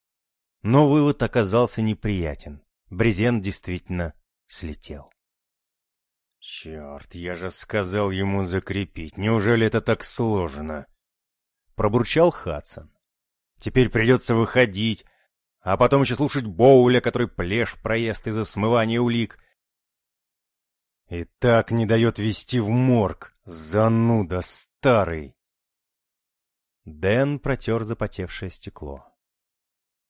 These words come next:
Брезент все так же предательски валялся возле канавы, продуваемой сильным ветром. Тем временем женщина лежала к нему спиной, обхватив обеими руками свою дочь,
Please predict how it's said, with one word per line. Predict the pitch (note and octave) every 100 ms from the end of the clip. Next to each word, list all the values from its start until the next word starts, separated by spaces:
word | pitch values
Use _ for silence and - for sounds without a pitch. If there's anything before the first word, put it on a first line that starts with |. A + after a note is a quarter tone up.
| _ _ -
Брезент | D#2+ G2+ G#2+ G2+ A#2+ A2+
все | - -
так | - - B2 B2
же | G#2+ B2
предательски | - A#2 G2 A2 A2 A2+ - -
валялся | G2 G#2 G2 G2+ F#2+ -
возле | F#2+ G2 F2+ F#2+
канавы, | F#2 - G2 G2 E2+ D2+ C2+ C#2 _ _ _ -
продуваемой | G#2+ G2 F2 F2 G#2 G#2 G2
сильным | F2+ - F2 E2 E2 E2 D2+
ветром. | C#2+ - D2 C#2+ _ _ _ _ _ _ _ _ _ _ _ _ _ _ _ _ _ _ -
Тем | - C3 B2+
временем | B2 C#3 C3 B2+ B2
женщина | G#2 C#3 B2 B2+
лежала | B2 A#2+ B2 A#2+ A2+
к |
нему | B2 B2 B2
спиной, | - - A2 A2+ E3 F#3 _ _ _ -
обхватив | G#2+ - A2+ A2 E3+ E3+
обеими | A2+ G#2+ C3+ C#3+
руками | C3 A#2 A#2+ B2+ B2
свою | - A#2 A#2
дочь, | A#2 F#2 D#2+ C#2+ -